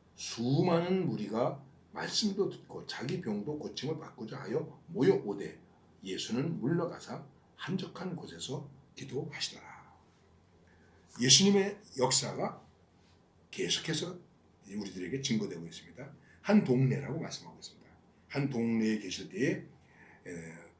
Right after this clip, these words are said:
옛날에 우리가 문둥병 환자라고 그랬습니다. 한 문둥이가, 문둥병 환자가, 예, 문둥병은 나병이라고 말하기도 하고, 요새는 이제 한센시병이라고 말합니다. 한센시라고 하는 사람이 이 나병균을 발견했거든요. 그리고 이제 치료에 도움을 주었기 때문에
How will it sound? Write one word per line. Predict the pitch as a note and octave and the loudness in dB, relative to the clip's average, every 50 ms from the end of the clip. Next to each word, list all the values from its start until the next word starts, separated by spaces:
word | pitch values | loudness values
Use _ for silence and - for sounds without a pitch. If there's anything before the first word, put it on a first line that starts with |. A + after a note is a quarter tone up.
| _ - | _ -2
옛날에 | A2 G#2+ G#2+ C3+ F#3+ A3 | 0 2 4 4 4 4
우리가 | G#3 - C#3 | 4 2 0
문둥병 | A2 G#2+ A#2+ C#3+ F3+ C4 B3+ - A3 D#3+ A#2+ | 0 2 4 6 6 6 6 6 2 0 -2
환자라고 | - - - - - - | -2 -6 -8 -12 -14 -18
그랬습니다. | - - - - - - - - - | -18 -18 -18 -18 -18 -20 -18 -18 -16
한 | - A2 G2+ F#2+ | -12 -10 -10 -8
문둥이가, | F#2 F#2 G2+ G#2+ A2+ C3+ C#3+ C#3 C3 C3 B2+ A#2 G2 | -6 -2 0 0 0 0 0 0 -2 -4 -4 -6 -6
문둥병 | G2 G2 G2+ A2+ D#3 D#3+ - E3+ C#3 | -6 -4 -4 -4 -2 -2 -2 -2 -2
환자가, | G#2+ G2 - F2 E2+ E2+ E2+ E2+ - - - - - - - | -4 -6 -8 -10 -10 -12 -14 -16 -16 -18 -20 -20 -18 -12 -10
예, | G#2+ - - - - - - - | -10 -10 -10 -14 -20 -20 -14 -6
문둥병은 | G#2+ A2 G#2+ - - - A#2+ B2+ B2 A2 | -4 -4 -4 -4 -4 -6 -4 -4 -4 -4
나병이라고 | G#2+ - - - G2+ G#2+ G2+ F#2+ F2 F2 E2+ F2 | -4 -6 -6 -4 -4 -4 -4 -4 -6 -8 -12 -12
말하기도 | E2 E2+ - - - - - - - | -14 -14 -16 -18 -18 -18 -18 -18 -18
하고, | - - G#2+ C#3 - - - - - - - - | -14 -8 -6 -6 -6 -6 -10 -14 -20 -20 -18 -14
요새는 | - - - A#2 C3 B2 | -12 -8 -4 -4 -2 -2
이제 | C#3 C#3 - - - - - | -2 -4 -6 -8 -12 -14 -10
한센시병이라고 | - - G3 A#3+ G#3+ - - E3+ C3+ - - - G#2+ - F2 E2+ - - - - - B2+ | -6 0 2 2 2 2 2 -2 -4 -4 -6 -8 -8 -10 -10 -14 -14 -16 -16 -10 -8 -8
말합니다. | C3+ - - - - - - - - - - - - - - - | -8 -8 -10 -14 -18 -20 -20 -20 -20 -20 -20 -20 -20 -20 -20 -16
한센시라고 | - - - G3 G#3 G#3+ G#3 - E3 E3 C#3 C3+ C#3 C3 B2 A#2 A2+ A2 F#2 | -10 -2 4 6 6 6 6 6 2 0 0 -2 -2 -4 -6 -6 -8 -10 -10
하는 | F#2+ F#2 - | -12 -14 -16
사람이 | - - - - A2+ D3+ G3+ - - - - - - | -18 -18 -10 -4 -2 0 0 0 -2 -8 -16 -14 -10
이 | D3 D3 C3 | -6 -4 -4
나병균을 | - - - - - E3 F#3 F#3+ - - - A2+ G2+ G#2+ B2+ C3+ | -2 -4 -4 -2 2 2 2 2 2 -2 -4 -4 -4 -2 -2 -4
발견했거든요. | - - - - B2 G#2+ - - - - E2+ - - - - - - - - - _ _ _ _ - - | -4 -8 -8 -6 -6 -6 -6 -8 -14 -16 -18 -16 -16 -16 -16 -18 -20 -20 -20 -20 _ _ _ _ -16 -10
그리고 | A#2+ A#2+ C#3 D3+ | -4 0 2 2
이제 | D3 D3+ | 2 2
치료에 | D3+ - - - D#3+ C#3 B2 B2 B2+ | 4 4 4 4 4 6 6 4 4
도움을 | - - F#2+ G#2 G#2 - | 2 -2 -4 -2 -2 -4
주었기 | - - - - - - | -4 -8 -12 -14 -16 -18
때문에 | - - - A2+ C3+ - - | -18 -12 -8 -6 -6 -6 -8